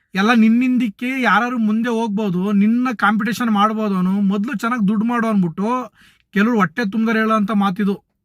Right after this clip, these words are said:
ಅಂದ್ರೆ ಅವ್ರು ಅನುಕೂಲವಾಗಿ ಇರ್ತಾರಲ್ಲ ನೋಡಿ, ಅವ್ರು ಬೇಸಿಕಲಿ ಅನುಕೂಲವಾಗಿರ್ತಾರೆ. ಅವರು ನಿಮ್ಗೆಲ್ಲ ಏನ್ ಹೇಳ್ತಾರೆ, ಮೈಂಡ್ ಮೋಟಿವೇಶನ್ ಏನ್ ಮಾಡ್ತಾರೆ ಅಂತ ಹೇಳಿದ್ರೆ, "ಮೊದಲು ದುಡ್ಡು ಮಾಡು ನೀನು" ಅಂತ ನಿಮ್ಮನ್ನ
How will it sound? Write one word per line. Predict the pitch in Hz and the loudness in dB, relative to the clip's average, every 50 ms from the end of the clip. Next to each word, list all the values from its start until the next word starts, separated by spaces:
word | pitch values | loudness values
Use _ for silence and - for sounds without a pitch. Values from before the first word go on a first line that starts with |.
| _ _ _ - | _ _ _ -4
ಅಂದ್ರೆ | 160 180 185 226 | -2 0 2 2
ಅವ್ರು | 226 220 202 196 | 2 2 2 2
ಅನುಕೂಲವಾಗಿ | 190 208 196 240 226 226 214 196 196 | 0 0 -2 -2 -2 0 0 0 0
ಇರ್ತಾರಲ್ಲ | 190 180 - 214 214 214 208 | -2 -2 -4 -4 -2 -2 -2
ನೋಡಿ, | 202 180 165 170 240 247 208 - - _ _ _ _ _ _ _ _ _ _ _ _ _ _ - | -2 0 0 0 0 -2 -2 -4 -8 _ _ _ _ _ _ _ _ _ _ _ _ _ _ -6
ಅವ್ರು | 165 170 147 | -4 -2 0
ಬೇಸಿಕಲಿ | 160 202 233 185 - 233 196 233 247 233 | 2 0 0 0 -2 -4 -4 0 0 2
ಅನುಕೂಲವಾಗಿರ್ತಾರೆ. | 208 208 185 - 220 220 220 196 202 196 185 214 196 175 135 - _ _ _ _ _ _ _ _ _ _ _ _ _ | 2 0 0 -2 -2 -2 0 0 -2 -2 -2 -2 -2 -2 -4 -8 _ _ _ _ _ _ _ _ _ _ _ _ _
ಅವರು | 160 190 226 262 | -2 -2 0 0
ನಿಮ್ಗೆಲ್ಲ | 240 247 240 226 202 202 196 214 233 247 240 | 0 2 2 2 2 2 2 2 2 2 2
ಏನ್ | 220 202 226 240 240 | 2 2 2 0 0
ಹೇಳ್ತಾರೆ, | 240 233 190 233 226 233 | -2 -2 -2 -2 -2 0
ಮೈಂಡ್ | 220 208 220 226 226 214 | 0 0 0 0 0 2
ಮೋಟಿವೇಶನ್ | 202 196 214 226 196 247 233 220 185 233 220 202 | 2 2 0 0 -2 -2 -2 -2 0 0 0 2
ಏನ್ | 214 233 233 | 2 2 2
ಮಾಡ್ತಾರೆ | 220 214 202 190 220 208 | 0 0 0 0 0 0
ಅಂತ | 208 196 175 196 | 0 0 0 0
ಹೇಳಿದ್ರೆ, | 180 175 170 160 170 202 233 240 - _ _ _ _ _ _ 233 | -2 -2 -2 -2 -2 -4 -4 -6 -10 _ _ _ _ _ _ -8
"ಮೊದಲು | 269 285 254 302 311 240 | -6 -6 -4 -4 -2 -2
ದುಡ್ಡು | 233 269 240 214 | 0 0 0 0
ಮಾಡು | 277 277 269 254 247 | 0 0 0 2 2
ನೀನು" | 233 226 226 | 0 0 0
ಅಂತ | 226 220 196 - 269 294 320 294 | 0 -2 -2 -2 -2 -2 0 0
ನಿಮ್ಮನ್ನ | 208 196 202 214 214 | 2 2 2 2 2